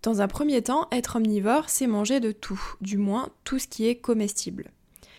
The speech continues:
Être végétarien, c'est exclure la viande et le poisson, mais continuer à manger du miel, des œufs et des produits laitiers. Il existe cependant certaines nuances. Certaines personnes disent qu'elles sont pesco-végétariennes,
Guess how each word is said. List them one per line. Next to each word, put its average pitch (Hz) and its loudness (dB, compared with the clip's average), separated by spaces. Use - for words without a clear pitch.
Être 202 -4
végétarien, 208 0
c'est - -4
exclure 240 0
la 202 0
viande 233 -2
et 208 -2
le 196 0
poisson, 202 -4
mais 220 2
continuer 285 -2
à 208 4
manger 208 2
du 208 0
miel, 202 2
des 202 2
œufs 240 0
et 208 -2
des 202 2
produits 240 0
laitiers. - -2
Il 208 2
existe 220 2
cependant 226 0
certaines 254 0
nuances. 202 0
Certaines 247 0
personnes 214 0
disent 240 0
qu'elles 208 -2
sont 190 -6
pesco-végétariennes, 214 0